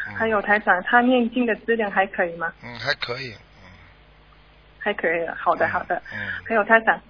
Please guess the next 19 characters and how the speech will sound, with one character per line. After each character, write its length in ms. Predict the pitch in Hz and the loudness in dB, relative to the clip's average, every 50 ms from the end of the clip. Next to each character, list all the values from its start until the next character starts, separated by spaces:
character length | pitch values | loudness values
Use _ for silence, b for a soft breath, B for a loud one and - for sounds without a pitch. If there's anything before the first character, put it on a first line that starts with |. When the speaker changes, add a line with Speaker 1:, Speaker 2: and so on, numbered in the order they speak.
| - - | -12 -4
Speaker 2:
他 160 | - 254 254 | 0 2 2
的 120 | 247 240 214 - | 4 2 2 4
身 220 | 254 247 254 247 247 | 4 4 4 4 2
体 160 | - 196 185 | 0 -2 0
状 260 | - 240 233 226 226 | 2 0 0 0 -2
况、 560 | 226 - - 233 208 202 185 185 170 170 - - - _ _ - - _ _ _ _ _ _ - - - - - | -2 4 6 8 8 6 4 0 -6 -10 -12 -16 -20 _ _ -20 -20 _ _ _ _ _ _ -20 -20 -10 -2 0
健 120 | 233 233 | 2 2
康 220 | 233 233 233 226 220 | 4 4 4 4 6
方 160 | - 226 233 | 6 6 6
面 320 | 233 233 220 185 180 - - - - - - - | 6 2 0 0 -4 -10 -18 -20 -20 -20 -10 -2
需 80 | 247 | 2
要 160 | 240 233 220 226 | 2 2 2 2
什 80 | 202 | -2
么 120 | 196 202 202 | -4 -2 0
要 140 | 214 202 202 | 0 0 0
注 200 | - - 220 196 | 0 -4 -4 -4
意 80 | 190 185 | -4 -4
的 120 | - 180 | -6 -6
吗？ 180 | 175 151 - | -6 -6 -10